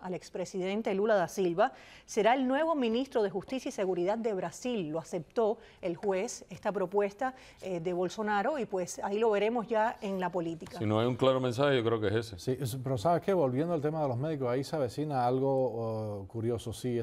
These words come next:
Speaker 3: si Brasil rompe las relaciones con, oh, con Cuba,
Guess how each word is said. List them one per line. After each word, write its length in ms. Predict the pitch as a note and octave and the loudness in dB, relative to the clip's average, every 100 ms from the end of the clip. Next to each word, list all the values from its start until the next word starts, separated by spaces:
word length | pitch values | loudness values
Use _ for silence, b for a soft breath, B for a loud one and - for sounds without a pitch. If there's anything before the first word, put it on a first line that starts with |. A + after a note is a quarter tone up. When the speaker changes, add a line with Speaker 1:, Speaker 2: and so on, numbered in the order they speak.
| G#2+ A2+ | -4 -8
Speaker 3:
si 180 | B2 | -6
Brasil 400 | A2+ A2+ - G3 | -4 -4 -4 -4
rompe 260 | C#3+ F3 D#3 | -2 -4 -2
las 400 | D3+ B2+ B2+ A#2 | -2 -2 -4 -6
relaciones 460 | A#2+ A2 D#3 D3 - | -6 -4 -4 -6 -4
con, 340 | A#2+ A2+ A2 | -4 -2 -2
oh, 480 | G#2+ G#2+ G#2 G#2 G2+ | -4 -4 -4 -6 -6
con 180 | A2+ A2 | -4 -2
Cuba, 360 | F3+ D#3+ G2+ | 0 0 -2